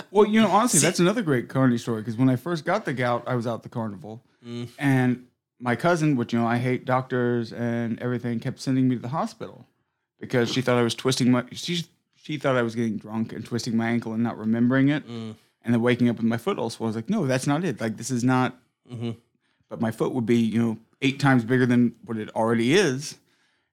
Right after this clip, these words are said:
Speaker 1: And I'd go to the hospital, and they'd, you know, I'd be like, "Look, I don't want drugs. I don't want anything. Just pop it back into place or whatever." And they would take x-rays and be like, "Oh, you're fine. You don't have anything wrong with you."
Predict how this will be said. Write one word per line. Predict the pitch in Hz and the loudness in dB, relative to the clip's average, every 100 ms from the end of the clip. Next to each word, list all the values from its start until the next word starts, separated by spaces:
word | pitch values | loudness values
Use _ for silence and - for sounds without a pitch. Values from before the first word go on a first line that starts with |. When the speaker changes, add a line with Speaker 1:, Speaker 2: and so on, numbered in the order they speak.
| _ - | _ -2
Speaker 1:
And | 123 | 2
I'd | 120 | 4
go | 127 | 4
to | 127 | 4
the | |
hospital, | 135 190 - 139 | 4 2 0 2
and | 123 123 | 4 4
they'd, | 123 113 - | 2 -2 -10
you | 123 | -2
know, | 113 | -2
I'd | |
be | 104 | 0
like, | 110 | -2
"Look, | 143 110 | -2 2
I | |
don't | 131 147 | 2 2
want | 120 | 2
drugs. | 127 127 131 120 | 2 4 2 0
I | 107 | -2
don't | 120 | 2
want | 131 | 2
anything. | 120 120 | 2 0
Just | 117 - _ _ _ _ | -2 -8 _ _ _ _
pop | - 127 - | 0 0 0
it | 113 | 0
back | 120 135 | 2 4
into | 120 | 2
place | - 135 131 107 | 2 2 2 0
or | |
whatever." | 120 123 139 123 120 - | 0 2 2 2 0 0
And | 110 110 110 | -4 -2 0
they | 117 | 0
would | 117 117 | 0 0
take | 123 | 0
x-rays | 131 127 127 117 | 0 0 2 2
and | 113 | 2
be | 113 | -2
like, | 117 123 | -4 -4
"Oh, | 190 | 0
you're | 160 - | 0 2
fine. | 147 135 120 | 2 2 4
You | 123 | 2
don't | 120 | 2
have | 123 113 | 0 2
anything | 123 123 | 2 2
wrong | 120 | 0
with | 110 | -2
you." | - | -6